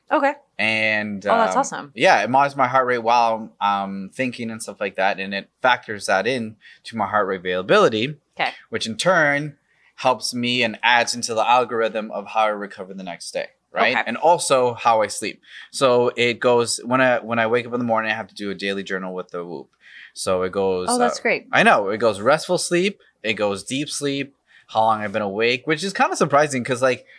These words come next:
Speaker 2: when I look, it's like, "Oh, you've been awake." Y-, like, 'cause there's brief moments that we wake up at night and we don't even realize.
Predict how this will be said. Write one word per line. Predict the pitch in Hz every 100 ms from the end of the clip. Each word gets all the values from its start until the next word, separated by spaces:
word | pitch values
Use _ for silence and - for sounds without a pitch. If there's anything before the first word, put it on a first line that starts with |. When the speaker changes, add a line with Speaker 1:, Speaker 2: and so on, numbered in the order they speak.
| _
Speaker 2:
when | 139
I | 143
look, | 131 156 175
it's | 135
like, | 127 113
"Oh, | 135
you've | 139 113
been | 123
awake." | 113 131 123 _
Y-, | 110 123
like, | 139 135 -
'cause | 165
there's | 160 185
brief | - 233 254
moments | 165 143 175
that | 151
we | 123
wake | 117 120
up | 123 -
at | 101
night | 98 123
and | 113 107
we |
don't | 98 110 104
even | 98 90 90
realize. | 82 64 -